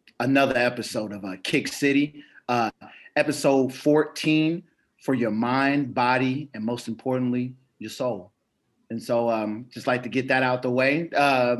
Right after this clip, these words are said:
it's just Blaze, it's Blaze hosting, your, your big dog Blaze, um, taking over for Marco just for a little bit though. Let's not get out of hand with anything, okay? But, um, just hosting the night. Um, Thursday night, um, N B A's on, on my, on my screen, and I'm talking about sneakers.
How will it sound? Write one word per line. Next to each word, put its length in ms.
it's 200
just 260
Blaze, 320
it's 100
Blaze 300
hosting, 380
your, 100
your 120
big 240
dog 320
Blaze, 380
um, 180
taking 260
over 160
for 140
Marco 420
just 240
for 120
a 60
little 220
bit 280
though. 240
Let's 200
not 240
get 140
out 180
of 100
hand 260
with 120
anything, 520
okay? 360
But, 280
um, 280
just 200
hosting 340
the 80
night. 420
Um, 300
Thursday 460
night, 580
um, 380
N 180
B 160
A's 240
on, 220
on 120
my, 220
on 120
my 200
screen, 500
and 140
I'm 100
talking 280
about 200
sneakers. 540